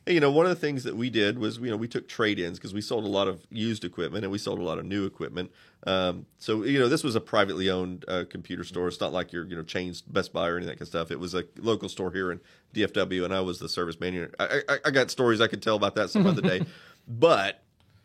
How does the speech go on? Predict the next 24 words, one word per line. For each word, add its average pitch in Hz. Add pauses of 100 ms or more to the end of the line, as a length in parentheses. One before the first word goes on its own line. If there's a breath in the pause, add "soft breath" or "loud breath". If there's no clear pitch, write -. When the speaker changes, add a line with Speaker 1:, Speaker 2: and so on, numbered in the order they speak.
(480)
Speaker 1:
the 131
one 160
thing 175
that's 120
relevant 120
is 98
I, 107 (120)
I 113
got 175
to 120
saw, -
see 156
how 123 (340 soft breath)
trade-ins, 117
uh, 98
were. 101 (420 soft breath)
I'll 90
give 143
you 135
an 120
example. 113
So 120
some 151
guy, 135